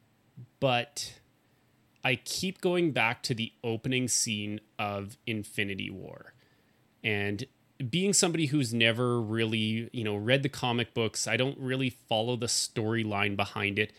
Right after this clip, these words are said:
I didn't even know who Thanos was until I was watching that movie. Like, the start of the movie, I'm like, "Okay, who's this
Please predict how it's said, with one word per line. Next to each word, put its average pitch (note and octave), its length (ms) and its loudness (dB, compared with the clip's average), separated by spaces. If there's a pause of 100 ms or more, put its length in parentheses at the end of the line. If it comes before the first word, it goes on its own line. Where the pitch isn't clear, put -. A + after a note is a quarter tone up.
(480)
I C#3 140 6
didn't F#3 180 6
even F3+ 240 4
know C3+ 160 6
who B2+ 140 0
Thanos A#2 680 2
was A2 360 0
until C#3 300 -2
I C3 80 2
was C3 160 2
watching C3+ 440 0
that C3+ 180 -2
movie. D#3 480 0 (300)
Like, G#2 280 -2 (580)
the C#3+ 80 4
start D#3 360 4
of D#3+ 120 0
the D3 80 2
movie, C3 320 4
I'm A#2 100 2
like, A#2 140 2
"Okay, A#2+ 280 0
who's D3 260 -2
this D3+ 200 -2